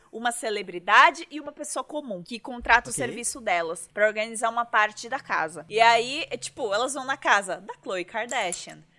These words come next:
Speaker 1: Elas vão na casa da Eva
Speaker 2: Tá.
Speaker 1: Longoria. Elas vão na casa da Rachel Zoe. E <laughs> é do caralho, é muito legal, sabe? A casa da Eva Longoria foi muito fofinha, porque o filho dela, eu vou passar por esse momento em breve. O filho dela,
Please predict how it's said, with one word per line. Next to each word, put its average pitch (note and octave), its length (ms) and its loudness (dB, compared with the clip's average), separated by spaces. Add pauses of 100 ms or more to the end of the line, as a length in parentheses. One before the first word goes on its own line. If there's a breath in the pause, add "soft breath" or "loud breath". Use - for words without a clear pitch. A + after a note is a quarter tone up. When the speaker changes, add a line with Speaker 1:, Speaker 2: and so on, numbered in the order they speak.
(160 soft breath)
Speaker 1:
Elas A#3 220 -4
vão D#3 140 -12
na C#3+ 100 -14
casa G3 480 2
da A3+ 180 0
Eva E3+ 280 -2
Speaker 2:
Tá. F3+ 80 -6
Speaker 1:
Longoria. F3 800 0
Elas C#4 260 -4
vão D#3 140 -12
na D3 100 -10
casa G#3+ 400 2
da G3 160 0
Rachel G3+ 460 -6
Zoe. G#3+ 420 -4 (140 loud breath)
E C4 420 -4
<laughs> - 180 -12
é D4 120 4
do D#5+ 400 2
caralho, D5 440 10
é A#4+ 180 6
muito B4+ 280 -8
legal, F4+ 380 4
sabe? D#4+ 480 2
A C4 120 0
casa F4 320 -4
da D4+ 120 0
Eva D4 220 -2
Longoria C#4+ 460 -4
foi C#4+ 140 -20
muito D#4+ 160 -20
fofinha, E4 460 -12
porque - 180 -20
o D4 60 -14
filho D#4 400 -8
dela, A#3+ 500 0
eu - 80 0
vou A4+ 100 2
passar G#4+ 300 2
por F4 100 -6
esse C#4 200 -6
momento A3 420 -8
em G3+ 100 -12
breve. F3+ 380 -4
O - 80 -16
filho D#4 340 -8
dela, D4 480 2